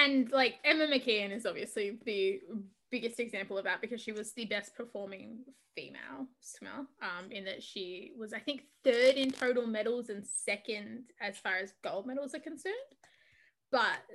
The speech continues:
that ended up with her being awarded the top swimmer of the event,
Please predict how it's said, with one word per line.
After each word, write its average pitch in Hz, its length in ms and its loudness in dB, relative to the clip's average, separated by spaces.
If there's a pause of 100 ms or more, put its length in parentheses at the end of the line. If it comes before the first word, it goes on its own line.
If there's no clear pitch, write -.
that 220 240 4
ended 208 240 -2
up 190 240 -2
with 196 240 -4
her 196 220 2
being 190 500 -6 (140)
awarded 185 480 -4
the - 240 -8 (140)
top - 180 -4
swimmer 254 380 -2 (180)
of 226 180 -6
the 214 80 -2
event, 226 320 -2